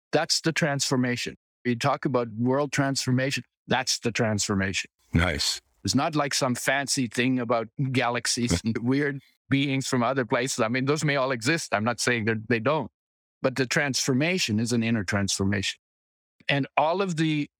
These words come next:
Speaker 1: great wise people have all said, "You have that transformation in you. You have in you what I have in me. There's nothing different between us, except I take it seriously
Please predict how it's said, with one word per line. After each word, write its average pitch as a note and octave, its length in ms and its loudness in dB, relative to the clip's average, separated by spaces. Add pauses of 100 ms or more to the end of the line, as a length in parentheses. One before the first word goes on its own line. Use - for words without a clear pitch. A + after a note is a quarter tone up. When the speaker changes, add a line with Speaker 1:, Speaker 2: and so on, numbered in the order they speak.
Speaker 1:
great D3+ 400 0
wise C#3 380 0
people C#3+ 380 -2
have A#2+ 160 0
all C3 200 2
said, A#2+ 300 -2
"You D3+ 220 0
have C#3+ 240 -2
that C#3 200 0
transformation B2+ 760 0
in E3 200 2
you. C#3+ 160 -2 (460)
You F3 260 2
have D3+ 400 0
in D3 200 2
you D#3+ 200 2
what A#2 180 0
I C3 160 2
have D3 240 0
in C#3 200 2
me. D3+ 280 -2 (520)
There's B2 180 2
nothing D#3+ 420 2
different D#3+ 380 0
between B2+ 400 0
us, G#2 180 -2
except - 440 -2
I D3 160 0
take D3+ 260 -2
it A2+ 100 -4
seriously B2+ 640 0